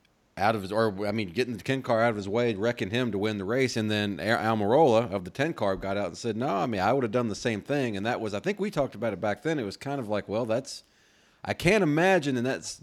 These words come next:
that situation that it would have gone over quite as smoothly and nicely, maybe, say, in your era. And that's not to say that it's, they're wrong with what they're doing now. That's just the way it, it's, it's, the racing happens. And that's not, and that's,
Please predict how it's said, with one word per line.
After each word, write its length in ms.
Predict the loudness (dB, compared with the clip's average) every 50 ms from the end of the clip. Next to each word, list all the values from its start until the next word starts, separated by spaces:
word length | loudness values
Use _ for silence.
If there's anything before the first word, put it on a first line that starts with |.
| -16 -6 -4
that 420 | -4 -4 -2 -2 0 0 0 -2
situation 680 | -4 -4 -4 -4 -4 -2 0 0 0 0 0 -2 -2 -2
that 120 | -2 -2
it 80 | -2 0
would 140 | 0 0 0
have 100 | 0 -2
gone 240 | -2 -2 -2 0 0
over 360 | 0 0 0 0 -2 -4 -6
quite 280 | -4 -2 -2 -2 -2
as 260 | -2 -6 -6 -8 -12 -16 _ _ _ _ _ _ _ _
smoothly 580 | -10 -6 -2 2 2 4 4 4 4 2 2
and 100 | 2 2
nicely, 640 | 0 2 0 0 -2 -2 -2 -2 -2 -2 -2 -4 -6 -8
maybe, 360 | -8 -4 -2 -2 -2 -2 -4
say, 240 | -2 -2 0 0 0
in 80 | 0
your 240 | 0 0 0 0 0
era. 420 | 0 0 -2 -2 -2 -2 -4 -6 -8 _ _ _ _ _ _ _ _ -6
And 120 | 0 4
that's 200 | 4 4 4 4
not 180 | 4 4 4 4
to 80 | 0
say 220 | 2 4 4 4 4
that 120 | 4 2
it's, 200 | 2 0 0 -2
they're 180 | -4 -4 -2 0
wrong 320 | 2 4 4 4 4 2
with 160 | 0 -2 -4
what 140 | -4 -6 -4
they're 100 | -4 -4
doing 280 | -4 -2 -2 -2 -2 -2
now. 280 | -2 -2 -2 0 -2
That's 140 | -2 -2 -4
just 180 | -6 -8 -6 -6
the 80 | -4
way 280 | -2 0 0 0 0 0
it, 100 | -2 -4 -8 -10
it's, 240 | -10 -10 -10 -16 _ _ _ _ _
it's, 220 | -12 -12 -10 -12 -12 -12 -8 -2
the 100 | 0 2
racing 340 | 4 4 4 4 4 2 2
happens. 300 | 2 2 4 4 4 6
And 160 | 8 8 8
that's 240 | 8 8 6 2 0
not, 200 | -2 -2 0 0
and 120 | 0 0
that's, 220 | 0 -2 4 6